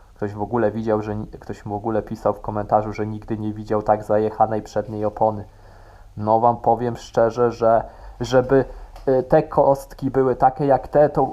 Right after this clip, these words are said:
uczciwie wam powiem, że też nigdy tak zajechanej opony nie widziałem. <laughs> Ale jeszcze ta to jest na pograniczu. Kiedyś w Husqvarnie chyba gorsza była. <laughs> A tylnia, tylnia też już jest zajechana.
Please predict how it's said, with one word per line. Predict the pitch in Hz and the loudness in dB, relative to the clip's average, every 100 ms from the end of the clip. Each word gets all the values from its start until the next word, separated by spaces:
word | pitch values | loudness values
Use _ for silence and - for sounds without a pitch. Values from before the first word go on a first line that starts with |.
| - - | -8 -2
uczciwie | 302 277 - 160 143 | -2 -2 2 4 6
wam | 135 135 | 6 4
powiem, | 131 135 127 | 4 2 2
że | 123 | 0
też | 127 123 | 0 0
nigdy | 120 110 113 | -2 -4 -2
tak | 104 107 | -2 0
zajechanej | 107 107 110 107 107 | 0 2 0 0 0
opony | 101 107 104 104 | -2 -2 -4 -4
nie | 107 | -6
widziałem. | 107 - 104 101 101 - - - - - - - | -6 -2 0 0 -4 -8 -12 -12 -14 -16 -14 -16
<laughs> | - 220 240 247 226 | -8 -4 -2 -2 0
Ale | - 120 143 143 - 131 | 2 4 4 0 -2 2
jeszcze | 147 147 160 156 151 - - - | 2 2 4 6 6 2 -8 2
ta | 165 180 | 4 4
to | 180 | 2
jest | 170 165 | -4 0
na | 160 | 0
pograniczu. | 160 156 151 143 120 - 104 98 - | 2 2 4 2 0 -6 -10 -12 0
Kiedyś | 127 135 | 2 2
w | - | 0
Husqvarnie | 131 - - 127 131 | -8 -2 2 4 2
chyba | 123 120 117 | -8 -2 0
gorsza | 117 120 - 101 | 2 0 -4 -8
była. | 107 107 120 - - - - - - - - 196 202 | -4 -2 -2 -6 -8 -8 -10 -20 -20 -20 -18 -16 -16
<laughs> | - - - - - - - - - | -20 -20 -20 -20 -20 -20 -20 -20 0
A | 123 | 0
tylnia, | - 135 139 131 | 2 -2 2 0
tylnia | 143 151 143 | 0 -2 0
też | 143 143 139 | 4 4 2
już | 123 | -4
jest | 107 - | -12 -6
zajechana. | 101 104 - 107 107 | -6 -4 -4 -4 -6